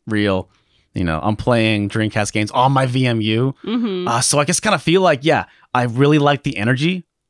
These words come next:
Speaker 1: I like that energy of, like, "Man, D D R mat." But I just feel like my calling is dumber.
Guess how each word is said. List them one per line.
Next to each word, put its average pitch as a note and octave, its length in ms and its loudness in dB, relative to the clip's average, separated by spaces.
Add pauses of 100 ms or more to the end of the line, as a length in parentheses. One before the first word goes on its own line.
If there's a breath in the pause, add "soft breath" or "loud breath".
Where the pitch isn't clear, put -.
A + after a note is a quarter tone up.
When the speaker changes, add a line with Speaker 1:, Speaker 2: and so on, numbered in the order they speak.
(120)
Speaker 1:
I G#2 60 0
like C#3 160 2
that D3 140 0
energy G#2 340 -2
of, G2 100 -4
like, G#2 200 -2 (140 loud breath)
"Man, D3 360 0
D E3+ 160 -4
D D#3+ 120 0
R D#3+ 120 4
mat." A2 320 0 (320)
But A#2+ 80 2
I C#3 40 4
just C#3+ 160 0
feel E3+ 200 4
like C3 240 0 (320)
my C3 320 2
calling A#2+ 440 0
is F2+ 140 -4
dumber. D#2 480 -4